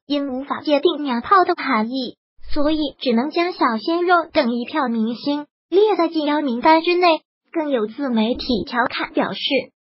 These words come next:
“众多限令后，这次来了一个限娘令。”据悉，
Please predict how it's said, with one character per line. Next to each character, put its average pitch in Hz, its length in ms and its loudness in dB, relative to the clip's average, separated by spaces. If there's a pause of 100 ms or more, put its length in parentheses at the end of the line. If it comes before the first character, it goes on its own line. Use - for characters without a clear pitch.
(280)
“众 320 180 2
多 294 160 2
限 339 300 -2
令 320 180 -6
后， 285 140 -2 (440)
这 349 200 -2
次 339 180 -2
来 277 200 0
了 285 100 0
一 262 200 -2
个 269 280 0
限 294 240 0
娘 240 200 0
令。” 247 300 -4 (380)
据 330 180 2
悉， 349 400 0